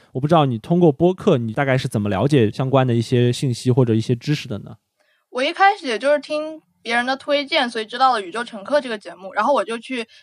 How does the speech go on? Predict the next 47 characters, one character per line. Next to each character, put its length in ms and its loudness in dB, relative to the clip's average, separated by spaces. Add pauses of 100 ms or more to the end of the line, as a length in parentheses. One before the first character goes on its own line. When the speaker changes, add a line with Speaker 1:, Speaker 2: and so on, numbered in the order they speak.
(100)
Speaker 2:
从 360 -4
头， 360 0
我 100 -2
如 140 -4
果 120 2
有 140 0
想 180 -2
听 140 -6
某 180 -2
一 60 -14
个 80 -6
播 180 -8
客， 180 0
我 60 -2
会 140 -8
从 160 -14
他 200 2
第 220 -4
一 60 -2
期 220 -6
开 140 -2
始 140 -12
听 200 -10
到 120 2
他 160 0
最 240 -4
新 240 -14
一 80 -16
期， 240 -16
就 140 -8
全 260 -10
部 140 -6
听 280 -6
完。 140 0 (600)
然 180 0
后 200 0
呢， 200 0
我 160 -4
就 200 2
从 200 -10
头 300 2
开 140 2
始 100 -2
听， 120 -2
Speaker 1:
哦， 60 -2
明 120 -10
白。 60 -20